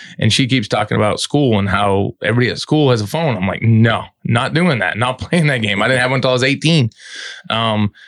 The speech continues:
you know, it's tougher and tougher as the kids get younger and the kids, I mean, as the kids growing up, man, it's, I mean, I know I got a handful. I, I, I have, I have two young daughters. One's nine, one's eight. And I got a four-year-old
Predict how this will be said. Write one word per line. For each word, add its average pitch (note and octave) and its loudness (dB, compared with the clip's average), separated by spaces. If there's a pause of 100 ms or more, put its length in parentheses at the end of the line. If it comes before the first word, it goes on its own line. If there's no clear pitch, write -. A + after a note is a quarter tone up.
(120)
you - 0
know, G2+ 0
it's A2 -2
tougher C3+ 0
and A2 0
tougher B2 0
as G2+ -2
the G#2 0
kids A2 -4
get G#2+ 0
younger A2+ 0
and G#2+ 2
the A2 2
kids, A#2+ -2
I A#2 2
mean, A2 2
as G#2+ -2
the G#2+ -4
kids A#2 -2
growing A2+ 2
up, B2 -2
man, F#2+ -2
it's, A2+ -2
I G2 -2
mean, G2+ -2
I C3 -2
know B2+ 0
I A2 0
got A2 0
a G2 -4
handful. G2 -4
I, G2 -2
I, F2+ -2
I A2 0
have, G#2+ -4 (200)
I G#2+ -2
have G#2+ -4
two B2 0 (280)
young A#2+ 2
daughters. A#2+ 0 (440)
One's A2+ -2
nine, A#2 0
one's A2 2
eight. C3 -2 (400)
And G#2 -2
I G#2+ 2
got A2+ 0
a G2 -4
four-year-old A#2 2